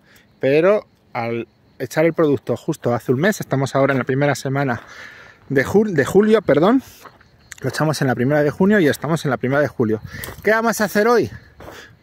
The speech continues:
Pues vamos a repetir el, el tratamiento. Me vengo aquí para que lo veáis y os lo enseño. El tratamiento que vamos a hacer con la cuba es CUNAT,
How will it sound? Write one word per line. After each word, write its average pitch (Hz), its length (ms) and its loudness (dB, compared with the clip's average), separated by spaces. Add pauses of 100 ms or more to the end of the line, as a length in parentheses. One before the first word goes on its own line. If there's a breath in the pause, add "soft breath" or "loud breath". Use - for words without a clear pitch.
(140)
Pues 120 360 2
vamos 139 320 0
a 156 60 0
repetir 160 460 2
el, 127 340 0 (520 loud breath)
el 131 180 0
tratamiento. 123 600 0 (160)
Me 110 80 -6
vengo 117 180 -4
aquí 196 300 2
para 127 220 0
que - 80 -8
lo 113 100 0
veáis 220 520 0 (720 loud breath)
y 175 160 4
os 185 100 0
lo 127 60 -2
enseño. 107 420 -2 (1160 loud breath)
El - 60 -20
tratamiento 139 480 -4
que 139 100 -4
vamos 143 240 -6
a 156 40 -6
hacer 254 320 0
con 123 180 -4
la 110 80 -2
cuba 190 420 0 (1120 loud breath)
es 170 380 -2 (1080 loud breath)
CUNAT, 165 400 0